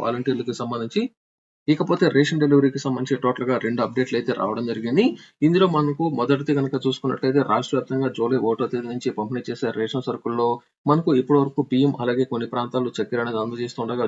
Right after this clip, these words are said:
జూలై ఒకటో తేదీ నుంచి బియ్యంతో పాటుగా చక్కెర, అలాగే కందిపప్పు అందజేయాలని చంద్రబాబు నాయుడు గారు ఇప్పటికే తెలియజేయగా, అయితే ప్రస్తుతం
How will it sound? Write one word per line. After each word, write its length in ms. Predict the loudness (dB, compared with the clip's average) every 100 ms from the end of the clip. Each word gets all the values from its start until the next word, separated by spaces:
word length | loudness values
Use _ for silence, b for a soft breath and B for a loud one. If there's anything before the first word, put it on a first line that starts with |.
| 0
జూలై 200 | 0 2 0
ఒకటో 180 | 0 -2
తేదీ 160 | -2 -4
నుంచి 220 | -4 -4 -6 -4 4
బియ్యంతో 280 | 4 6 2
పాటుగా 280 | 0 0 -2 0
చక్కెర, 260 | 0 2 0 0
అలాగే 240 | 0 0 -2
కందిపప్పు 420 | -2 -2 -2 -2 -2
అందజేయాలని 420 | -4 -2 -2 -4 -4
చంద్రబాబు 360 | -4 -2 -4 -4
నాయుడు 160 | -4
గారు 120 | -4 -6
ఇప్పటికే 260 | -6 -6 -4
తెలియజేయగా, 440 | -4 -2 -4 -2 -2 -4 B B 0
అయితే 200 | 0 0 -2 -4 -8 2
ప్రస్తుతం 380 | 2 4 2